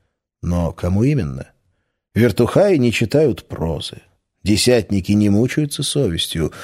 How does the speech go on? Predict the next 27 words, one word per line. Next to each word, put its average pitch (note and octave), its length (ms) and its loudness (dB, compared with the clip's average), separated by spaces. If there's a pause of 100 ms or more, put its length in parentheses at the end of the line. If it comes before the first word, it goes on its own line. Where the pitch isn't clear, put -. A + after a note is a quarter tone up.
(160)
Сталин C3 640 2
умер, B2 420 -2 (260)
Берию G#2+ 680 2 (160)
расстреляли. F#2+ 1040 0 (800)
Многие D#3 500 4
из C#3+ 140 -2
тех, D#3 240 2
кто - 180 0
Шаламова D3+ 520 2
арестовывал, C3+ 840 2
судил C3 580 2
и B2+ 40 2
мучил B2+ 420 2
в A2+ 80 0
лагере, C3+ 520 2 (340)
пошли C#3+ 360 2
его F#3 300 2
же D#3+ 120 0
путём. D#3+ 560 -2 (500)
Такие A2+ 380 2
истории A#2 360 2
он G#2 140 0
приводит A2+ 400 2
часто B2+ 680 -2 (280)
с - 160 -4
особым G#2 520 2
злорадством. F#2+ 840 -2